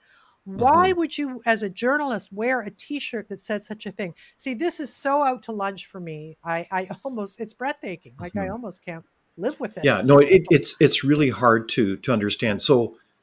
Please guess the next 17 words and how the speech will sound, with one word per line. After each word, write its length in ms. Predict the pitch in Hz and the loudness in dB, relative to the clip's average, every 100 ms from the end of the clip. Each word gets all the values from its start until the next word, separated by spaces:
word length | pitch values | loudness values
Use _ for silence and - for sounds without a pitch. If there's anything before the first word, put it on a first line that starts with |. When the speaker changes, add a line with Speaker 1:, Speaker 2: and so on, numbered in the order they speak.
| _ _ | _ _
Speaker 2:
especially 640 | 139 - 180 202 - - 190 | -2 2 2 2 0 -2 -2
today 640 | - 117 107 107 92 76 - - | -2 -4 -2 -2 -4 -8 -12 -6
in 200 | 113 - | -6 -6
Canada, 680 | - 120 104 107 - - 107 | -10 -8 -6 -8 -12 -16 -14
Speaker 1:
Yeah. 140 | 160 151 _ _ _ | -14 -16 _ _ _
Speaker 2:
I'm 140 | 123 110 | -8 -6
fascinated 600 | - 135 135 139 139 110 | -2 0 0 -2 -2 -4
by 100 | 107 | -4
the 100 | 95 | -4
Canadian 500 | - 107 101 104 104 | -4 -4 -2 -4 -4
scene, 440 | - 95 82 85 - | -4 -6 -10 -10 -4
both 260 | 120 - | -4 -2
in 100 | 113 | -4
terms 360 | - 131 123 117 | -4 -4 -4 -4
of 120 | 90 | -8
its 160 | 87 - | -10 -12
culture 720 | - 120 110 - - 71 | -6 0 0 -2 -12 -14